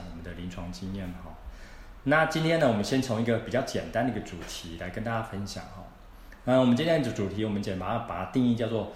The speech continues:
秋风徐徐，身体虚虚，预防季节感冒。哦，大家觉得今年呢是一个非常特别的，现在来讲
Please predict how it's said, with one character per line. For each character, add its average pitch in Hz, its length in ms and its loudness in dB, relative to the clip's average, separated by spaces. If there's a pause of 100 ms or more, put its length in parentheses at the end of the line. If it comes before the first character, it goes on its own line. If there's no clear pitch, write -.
(320)
秋 180 340 4
风 190 220 6
徐 139 260 2
徐， 104 440 -4 (240)
身 180 340 4
体 98 240 -6
虚 135 260 0
虚， 135 400 0 (520)
预 165 200 2
防 107 400 -2
季 135 220 0
节 98 220 -2
感 - 280 -4
冒。 98 280 -6 (800)
哦， 135 220 10
大 160 80 6
家 160 220 8
觉 135 140 4
得 127 100 4
今 147 240 0
年 107 180 4
呢 107 280 2
是 147 160 -2
一 139 80 2
个 127 100 4
非 123 100 0
常 120 140 4
特 135 220 2
别 92 240 -6
的， 82 100 -8
现 131 240 0
在 123 220 2
来 101 180 2
讲 92 320 -4